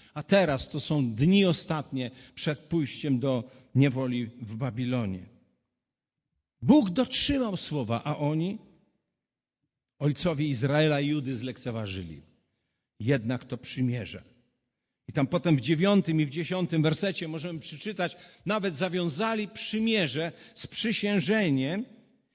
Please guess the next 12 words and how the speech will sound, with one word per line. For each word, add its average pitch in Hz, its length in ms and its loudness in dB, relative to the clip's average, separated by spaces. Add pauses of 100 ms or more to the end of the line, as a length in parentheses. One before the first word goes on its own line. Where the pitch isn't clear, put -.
i 208 120 -2
ostatecznie 214 920 4
zdecydowała 180 1080 -2
Juda 202 500 0
i 190 320 -4
mieszkańcy 185 640 -4
Jerozolimy: 165 680 2 (240)
zerwiemy 180 1040 2 (180)
przymierze 139 600 -2
z 107 60 -10
Bogiem. 101 460 -8 (340)
Definitywnie 226 1120 2